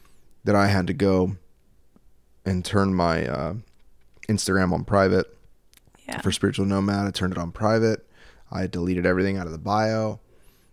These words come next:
Speaker 1: Uh, I went and unlisted a bunch of videos on my YouTube channel.
Speaker 2: Mm.
Speaker 1: I made my website not visible for a little bit. All of that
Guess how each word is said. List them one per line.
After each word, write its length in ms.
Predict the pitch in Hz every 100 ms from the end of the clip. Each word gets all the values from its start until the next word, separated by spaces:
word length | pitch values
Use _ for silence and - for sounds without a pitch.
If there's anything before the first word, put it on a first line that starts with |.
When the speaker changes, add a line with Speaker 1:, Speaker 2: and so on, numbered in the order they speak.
| - -
Speaker 1:
Uh, 300 | 95 90 87
I 80 | -
went 260 | 92 95 -
and 160 | 90 -
unlisted 600 | 95 95 95 - - 98 -
a 80 | -
bunch 480 | 110 - 95 101 104
of 60 |
videos 280 | 101 101 98
on 60 | 90
my 140 | 87
YouTube 460 | 95 104 - 110 107
channel. 580 | - 110 110 107 107 110 _ - - _
Speaker 2:
Mm. 120 | 247
Speaker 1:
I 200 | 98 95
made 280 | 98 101 101
my 160 | 98 92
website 760 | 92 95 101 - 101 95 98 - _ - _ _
not 340 | 90 87 -
visible 440 | 101 107 123 127 113
for 160 | 117
a 60 | 113
little 200 | 110 104
bit. 320 | 104 101 - - - - - - - -
All 280 | - 113 143
of 100 | 135
that 400 | 104 104 104 98